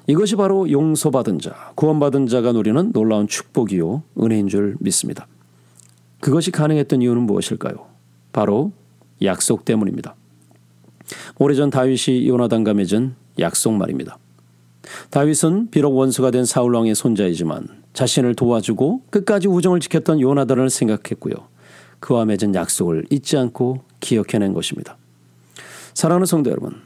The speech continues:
하나님은 오래전 우리와 맺어주신 약속을 결코 잊지 않으십니다. 그리고 끝까지 그 약속을 지키십니다. 오늘 스갈의 이름이 여호와께서 기억하신다라고 말씀드렸어요.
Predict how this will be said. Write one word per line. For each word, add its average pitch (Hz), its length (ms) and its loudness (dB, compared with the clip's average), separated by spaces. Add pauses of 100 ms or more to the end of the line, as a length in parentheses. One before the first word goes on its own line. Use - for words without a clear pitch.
(340)
하나님은 131 380 2
오래전 117 420 2
우리와 110 400 2
맺어주신 92 720 -2 (120)
약속을 110 560 -2 (240)
결코 139 580 0
잊지 - 280 -4
않으십니다. 92 500 -6 (580)
그리고 107 220 -2
끝까지 160 440 0
그 156 120 2
약속을 139 400 2
지키십니다. - 720 -4 (640)
오늘 190 200 4
스갈의 175 440 2
이름이 123 520 -2
여호와께서 190 500 2
기억하신다라고 156 1120 0
말씀드렸어요. 147 720 -2